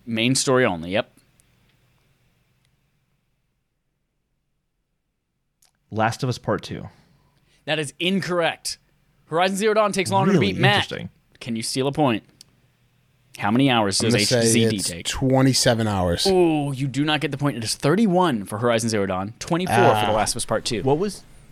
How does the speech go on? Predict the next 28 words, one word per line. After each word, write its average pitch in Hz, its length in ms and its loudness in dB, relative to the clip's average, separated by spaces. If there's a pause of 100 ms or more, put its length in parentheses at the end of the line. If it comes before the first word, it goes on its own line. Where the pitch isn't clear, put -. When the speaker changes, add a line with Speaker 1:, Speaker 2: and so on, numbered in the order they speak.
(260)
Speaker 2:
really? 127 380 2
Speaker 3:
Yeah. 127 200 6
Speaker 2:
Okay, 110 80 6 (160)
interesting. 117 200 -4 (100)
Speaker 3:
Yeah, 107 140 0
yeah. 107 220 0 (800)
Speaker 1:
All 147 100 -2
right, 165 100 0
the 151 80 -4
next 185 180 -2
two 208 120 0
games, 190 680 0 (380)
Matt, 160 300 -4
you're 175 200 -2
up. 202 260 0 (100)
Death 214 260 0
Stranding 254 640 -4 (140)
and 139 180 -4
Borderlands 202 640 -4
Two. 151 400 -2 (600)
Which 110 180 -6
one 131 120 0
takes 135 200 0
longer 110 240 2
to 110 60 -2
beat? 98 240 -2 (2250)
Speaker 3:
Death 135 240 0
Stranding. 101 560 -2